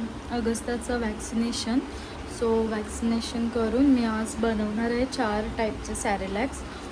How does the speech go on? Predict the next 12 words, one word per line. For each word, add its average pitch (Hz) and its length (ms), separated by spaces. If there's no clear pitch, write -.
होममेड 220 420
Cerelac 208 760
आहे, 277 100
जे 233 260
लहान 226 240
मुलांना 226 500
खूप 247 200
हेल्दी 214 400
आणि 220 240
ऑप्शनल 220 640
आहेत. 220 280
अ, 214 300